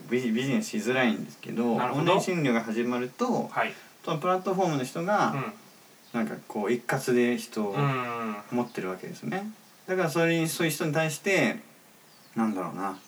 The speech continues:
Speaker 1: こう、ヘルスケアの講演とか、
Speaker 2: はいはいはい。
Speaker 1: まあ、そういったものをね、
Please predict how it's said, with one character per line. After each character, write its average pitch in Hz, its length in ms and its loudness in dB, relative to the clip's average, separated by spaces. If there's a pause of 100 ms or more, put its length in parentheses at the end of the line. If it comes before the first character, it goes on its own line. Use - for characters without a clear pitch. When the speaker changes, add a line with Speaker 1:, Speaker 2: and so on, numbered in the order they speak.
(180)
Speaker 1:
こ 110 200 4
う、 110 40 2
ヘ 117 120 2
ル 117 100 4
ス - 100 -6
ケ 123 160 4
ア 107 100 4
の 139 360 2 (680)
講 101 320 2
演 95 180 -6
と 92 120 -12
か、 120 480 2
Speaker 2:
は - 60 -
い - 20 2
は 120 80 2
い - 20 -4
は 101 40 -4
い。 - 220 -6
Speaker 1:
ま 117 40 -2
あ、 110 40 -2
そ 123 200 0
う 120 40 2
い 117 200 2
っ - 20 -10 (160)
た 110 340 2 (760)
も 120 120 2
の 107 120 4
を - 80 -10
ね、 180 200 -6